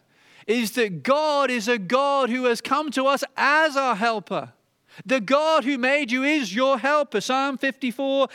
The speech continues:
verse four, "Behold, God is my helper. The Lord is the upholder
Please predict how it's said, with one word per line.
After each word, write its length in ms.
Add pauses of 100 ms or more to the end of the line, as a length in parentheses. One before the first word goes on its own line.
(140)
verse 260
four, 320
"Behold, 800 (300)
God 580 (200)
is 200
my 600 (200)
helper. 800 (380)
The 260
Lord 640
is 200
the 220
upholder 840